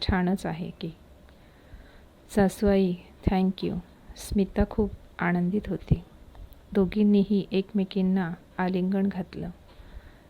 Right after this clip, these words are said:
स्मिताच्या घरचे इतर सदस्य पण स्मिताशी चांगलं वागायला लागले. गायत्री आणि तिच्या सासूमध्ये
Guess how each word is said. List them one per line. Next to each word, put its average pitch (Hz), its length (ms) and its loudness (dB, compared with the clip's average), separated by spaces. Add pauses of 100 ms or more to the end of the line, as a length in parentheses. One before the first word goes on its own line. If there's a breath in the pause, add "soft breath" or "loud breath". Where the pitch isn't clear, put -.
स्मिताच्या 202 640 -2
घरचे 185 480 0 (100)
इतर 202 280 0
सदस्य 190 540 -2
पण 185 340 -2
स्मिताशी 180 800 -2
चांगलं 175 400 -2
वागायला 175 440 -2
लागले. 175 360 -4 (1300 loud breath)
गायत्री 196 460 6
आणि 202 380 4
तिच्या 185 380 2
सासूमध्ये 190 840 0